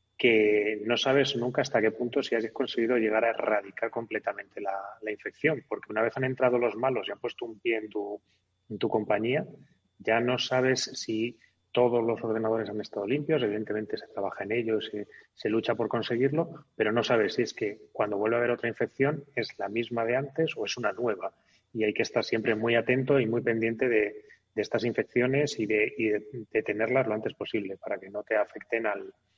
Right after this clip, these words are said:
al día a día de tu organización y sobre todo que, por ejemplo, hemos visto también muchos, muchos ataques de fugas de información, pues que esas fugas de información no se produzcan porque tienen los mismos impactos, incluso más.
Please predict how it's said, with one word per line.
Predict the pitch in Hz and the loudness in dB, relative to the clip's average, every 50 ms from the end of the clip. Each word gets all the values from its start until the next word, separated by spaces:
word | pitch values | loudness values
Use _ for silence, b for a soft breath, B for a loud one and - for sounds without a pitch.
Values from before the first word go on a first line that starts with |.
| _ _ _ _ | _ _ _ _
al | - 107 104 | -2 0 2
día | 113 113 110 | 4 6 6
a | |
día | 110 113 113 113 | 6 6 6 4
de | |
tu | 110 113 | 4 4
organización | 113 110 123 135 127 123 127 113 120 113 - 127 - - 135 147 160 175 - B B B B B B _ | 2 2 2 2 0 0 -2 -2 -2 -4 -2 -2 0 2 4 4 4 2 -2 B B B B B B _
y | - - | -4 -2
sobre | - 107 101 98 | -2 -2 -2 -2
todo | - 107 110 113 110 | 0 0 0 0 0
que, | - 104 104 104 | -2 -4 -4 -4
por | - 101 101 | -6 -8 -8
ejemplo, | - 113 110 117 117 | -6 -6 -6 -4 -4
hemos | 113 110 104 98 | -2 -2 -4 -4
visto | 110 - - 120 110 | -6 -8 -8 -8 -6
también | 110 104 107 107 104 | -6 -4 -6 -6 -8
muchos, | 107 - - 107 - - - _ | -8 -8 -8 -8 -8 -8 -10 _
muchos | 117 110 - - - 110 | -14 -12 -10 -8 -6 -4
ataques | 113 110 - 117 - 117 107 101 | -4 -2 -2 -2 0 0 -2 -2
de | 101 98 | -4 -2
fugas | - 123 117 117 113 104 | 0 2 4 4 4 4
de | 107 | 2
información, | 107 - - 110 107 104 104 - - 117 120 156 - _ B B B B B B _ | 0 -2 -2 -4 -2 -2 -2 -2 -2 -2 -2 -4 -6 _ B B B B B B _
pues | - 101 - | -8 -8 -6
que | - - 104 | -6 -6 -6
esas | 90 101 98 - - | -4 -6 -6 -8 -6
fugas | - 113 107 110 107 | -2 0 0 2 2
de | 107 | 0
información | 104 - - 107 104 101 98 - - 113 117 120 - B B B B B B _ | 0 -2 -4 -6 -4 -6 -4 -2 -2 -2 -2 -2 -6 B B B B B B _
no | - 104 95 | -8 -4 -2
se | - 117 | -2 -2
produzcan | 104 - 110 110 117 117 113 - 139 139 139 | 0 2 4 4 4 2 0 0 0 0 0
porque | 135 117 107 - 107 95 | 0 -4 -4 -4 -6 -6
tienen | - 110 113 123 117 | -4 -2 -2 0 0
los | 107 95 104 | 0 -2 -2
mismos | 107 101 98 101 95 - - | -4 -4 -4 -6 -8 -10 -10
impactos, | 101 92 - 123 120 - - 156 127 - | -8 -4 -2 -2 -2 0 -2 -4 -2 -4
incluso | 110 147 - 110 - - 101 | -6 -6 -4 -4 -4 -4 -4
más. | 98 104 117 113 - - | -4 -4 -4 -4 -6 -10